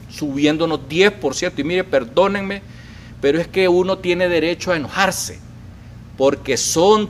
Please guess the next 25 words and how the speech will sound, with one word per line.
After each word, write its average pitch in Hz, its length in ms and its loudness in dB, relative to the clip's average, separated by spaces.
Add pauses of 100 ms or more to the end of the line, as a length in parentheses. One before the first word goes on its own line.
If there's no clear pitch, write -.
(160)
tan 190 440 4
mediocres 143 1040 4
nuestras 117 400 -6
autoridades, 127 960 4
como 104 220 -4
esa 131 200 -2
gente 131 360 -2
del 117 160 -4
cree, 101 320 -4 (1080)
que 160 200 2
creen 220 240 10
que 240 100 8
los 226 140 10
hondureños 202 640 4
somos 202 720 0 (1800)
desalmados, 151 720 6
pues, 185 160 -4
que, 135 240 -4 (400)
o, 143 120 -4 (120)
o 151 100 -2
que 156 140 0
no 190 100 4
nos 208 180 2
duele, 208 420 8
pues. 170 180 -10